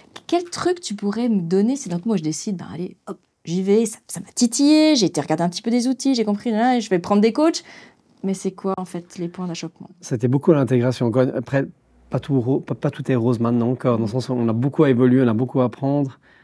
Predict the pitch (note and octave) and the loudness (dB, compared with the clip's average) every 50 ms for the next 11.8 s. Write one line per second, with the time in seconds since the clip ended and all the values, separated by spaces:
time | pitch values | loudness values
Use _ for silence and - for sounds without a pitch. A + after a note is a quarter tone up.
0 | _ _ _ _ _ _ _ - B2 A2 G#2+ G#2+ A2 G#2+ A2 G#2+ A2 A2 G#2+ A2 | _ _ _ _ _ _ _ -8 -6 -4 -4 -4 -4 -6 -10 -12 -14 -14 -14 -16
1 | A2 G#2+ G#2+ G#2 G#2 G2+ G#2 A2 G2 G2+ G#2 G#2+ - - _ _ _ _ _ _ | -16 -14 -14 -12 -12 -12 -14 -14 -16 -20 -20 -20 -20 -20 _ _ _ _ _ _
2 | _ _ - B2 A2+ A#2+ A2 - - G#2+ A#2 A#2+ B2 B2 A#2 A#2+ A2+ B2+ A2+ A#2 | _ _ -6 -4 -4 -4 -4 -4 -8 -6 -2 -2 0 0 0 0 -2 -2 -4 -4
3 | - - B2+ A2+ - C#3 C#3 C3+ A#2+ A2 A#2 A2 G#2+ - A2+ A2 - - B2+ B2+ | -4 -4 -4 -2 -2 -2 0 0 -2 -2 -4 -4 -4 -4 -6 -6 -4 -4 -4 -4
4 | C3+ C3 - _ - _ - A#3 G#3+ G#3 G#3 G3+ G3+ G3+ G3+ G#3+ - _ - - | -4 -8 -14 _ -20 _ -10 -8 -6 -6 -4 -4 -4 -4 -6 -6 -10 _ -20 -20
5 | - - - _ _ _ - A#2+ A2 G#2+ - B2 C3 C#3 D3+ D3 C3+ B2 B2 B2 | -20 -20 -20 _ _ _ -4 -4 -2 0 0 0 2 2 4 4 4 4 4 2
6 | B2+ C3 A#2+ A#2 A2 - B2 A#2 A#2+ C#3 D3+ C#3 D3 C#3 C3 C#3 C#3 C#3 C3+ A#2+ | 2 0 0 -2 0 -2 -2 0 2 2 2 2 2 2 2 2 2 2 0 -2
7 | G#2 - - _ _ _ _ _ _ _ _ _ _ B2+ B2 A#2+ C3+ C3+ B2 A#2 | -6 -12 -20 _ _ _ _ _ _ _ _ _ _ -4 0 0 2 2 2 0
8 | A#2 A2+ - - A#2+ A2 G#2+ G#2+ A#2+ B2 C3+ C3 B2 A#2 A2+ A2 A2+ A#2+ A#2+ A#2 | -2 -4 -6 -6 -6 -6 -4 -2 0 0 2 2 2 2 2 0 0 0 0 0
9 | A2+ G#2+ - A#2 A#2+ C3 C3 B2 B2+ B2 C3 D3 D3 - - B2+ G#2 - A#2+ A#2 | 0 -2 -2 0 0 0 0 2 2 2 2 0 0 -2 -6 -8 -4 -2 -2 0
10 | G#2+ A#2+ A2 A2 C3+ C3+ - B2+ A2+ A2 G#2 A2+ A2+ G#2+ G2+ - A2 - A#2 G#2+ | 0 0 0 0 -2 -2 0 -2 -2 -2 -2 -2 -4 -4 -6 -8 -8 -6 -4 0
11 | G#2+ C3 C3 - - D3 C#3 C3 A#2+ - - G#2+ - B2+ C3 C#3+ | 0 0 -2 0 -2 0 0 0 0 -2 -8 -6 -4 -4 -4 -4